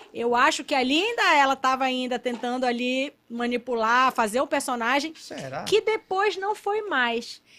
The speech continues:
Speaker 1: Depois,
Speaker 2: Uhum.
Speaker 1: depois ela, ela foi rolando, as coisas foram acontecendo e eu acho que ela foi. Por quê? Depois, a, eu nunca tive certeza, né? Tipo, de se era, se não era. Sempre, ela sempre me deixou confusa.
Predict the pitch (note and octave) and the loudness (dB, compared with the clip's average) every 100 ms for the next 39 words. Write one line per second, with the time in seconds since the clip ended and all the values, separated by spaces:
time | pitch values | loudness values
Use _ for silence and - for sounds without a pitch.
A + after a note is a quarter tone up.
0 | _ G#3+ C4+ C3 D4+ D#4+ D#4+ D4 - B3 | _ -2 -2 4 4 4 -2 -8 -6 -4
1 | B3+ D4 D4+ D4+ D#4+ E4 E4 - - - | 0 2 2 2 0 2 0 -4 -16 -20
2 | _ _ - C4+ C4+ D4 C#4+ - _ _ | _ _ -6 -2 0 0 -4 -8 _ _
3 | _ _ A#3 - - E4 F4 G4 D#4+ D4+ | _ _ -20 -20 -10 -2 -2 -2 0 2
4 | G#4+ E4+ D#4 C#4+ - D#4+ C#4+ E4 D#4+ D#4+ | 6 6 4 0 -2 -4 -4 -2 -2 0
5 | D#4+ D#4+ E4 - D4 E4 E4+ D#4+ D#4 D#4 | -4 -4 -6 -6 -6 -4 -4 -2 -2 -4
6 | - D#4 D#4 D#4+ E4+ _ - - _ - | -6 -6 -4 -4 -4 _ -20 -20 _ -2
7 | G4+ - E4+ C4+ A#3 - A#3+ B3+ C#4 D4+ | -2 -2 -2 0 -2 -4 -6 -2 0 0
8 | F4 - _ - G#3+ _ - B3+ B3 A#3+ | 0 -10 _ -10 -10 _ -8 -6 -4 -4
9 | G4 G#4 F#4+ D4+ D4 D#4 C4+ A#3+ A3 F#3+ | -4 -4 -6 -6 -4 -4 -4 -4 -4 -6
10 | G3+ A#3 C4+ A3 - - G#3 A#3 A3 G3 | -8 -6 -6 -6 -10 -18 -12 -12 -12 -14
11 | A3+ A3 G#3 G3+ F#3 A3 A3+ C4+ B3+ C4 | -8 -4 -4 -6 -10 -4 -2 -2 -4 -6
12 | A3+ G3+ - C#4 C#4 A#3+ A3+ D4+ E4+ D#4 | -6 -6 -6 -8 -6 -8 -6 -8 -8 -10
13 | C#4 C#4 C4+ C#4 C4+ G3 E3+ E3 | -8 -6 -6 -8 -10 -14 -14 -16